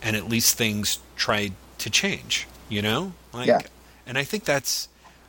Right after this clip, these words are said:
Speaker 1: I really do
Speaker 2: Well,
Speaker 1: think that's
Speaker 2: Mar-,
Speaker 1: kind of
Speaker 2: Marvel used to be forward-thinking.
Speaker 1: Oh, uh, yeah. They
Speaker 2: But
Speaker 1: used to
Speaker 2: Mar-,
Speaker 1: be
Speaker 2: Marvel has not been forward-thinking for, <sighs> what,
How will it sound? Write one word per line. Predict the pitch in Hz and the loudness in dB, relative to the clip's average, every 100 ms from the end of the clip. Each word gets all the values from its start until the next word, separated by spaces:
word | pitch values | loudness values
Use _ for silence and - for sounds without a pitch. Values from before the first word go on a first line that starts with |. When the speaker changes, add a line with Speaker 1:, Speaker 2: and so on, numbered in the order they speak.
| - | -4
Speaker 1:
I | 131 | 2
really | 190 233 | 4 4
do | 370 | 4
Speaker 2:
Well, | 330 | 4
Speaker 1:
think | 185 | 4
that's | 202 - 185 | 4 6 6
Speaker 2:
Mar-, | 247 | 6
Speaker 1:
kind | 190 | 6
of | |
Speaker 2:
Marvel | 214 302 262 | 6 8 8
used | 196 233 | 6 6
to | 185 | 4
be | 156 | 6
forward-thinking. | 156 123 131 117 - - - - - - | 6 6 6 4 2 -10 -16 -20 -16 -2
Speaker 1:
Oh, | 139 | 0
uh, | - - - | 0 -8 -10
yeah. | - 247 302 - - - - - - - | -4 -2 -2 -8 -16 -20 -20 -20 -20 -6
They | - | 2
Speaker 2:
But | 190 | 4
Speaker 1:
used | 160 | 6
to | 175 | 6
Speaker 2:
Mar-, | 196 | 4
Speaker 1:
be | 165 | 4
Speaker 2:
Marvel | 190 208 | 6 6
has | 185 151 | 6 6
not | 151 156 | 6 6
been | 147 147 | 6 6
forward-thinking | 127 127 127 120 117 107 101 | 6 6 6 4 6 6 6
for, | - 110 110 110 107 104 98 101 101 - - - - - | 4 6 8 8 8 6 6 4 2 -8 -20 -20 -20 -8
<sighs> | - - - - - _ - - - - - - - - - | -6 -6 -8 -10 -12 _ -8 -6 -8 -4 -4 -6 -8 -10 -4
what, | - - | -4 -4